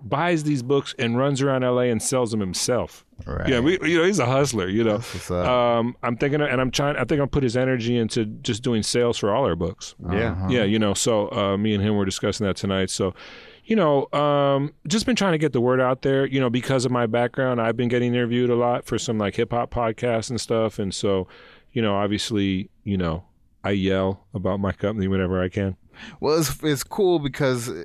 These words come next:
Speaker 2: it's kinda like you said, some of these books take a, I mean, even though we know each other,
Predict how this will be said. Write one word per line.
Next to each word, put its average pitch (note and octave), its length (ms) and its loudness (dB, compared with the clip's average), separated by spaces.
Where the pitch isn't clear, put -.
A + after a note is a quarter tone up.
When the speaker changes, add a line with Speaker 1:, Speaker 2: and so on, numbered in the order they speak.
Speaker 2:
it's - 120 -14
kinda C#3 200 0
like B2 200 0
you A2+ 80 -6
said, A#2+ 260 0
some C3 220 0
of - 20 0
these A2+ 160 0
books A2 340 -4
take A2+ 240 -2
a, G#2+ 200 0
I B2 80 0
mean, B2 180 2
even C3 180 2
though A2+ 120 2
we A2+ 120 2
know A#2+ 220 2
each G#2+ 160 -2
other, F#2+ 320 0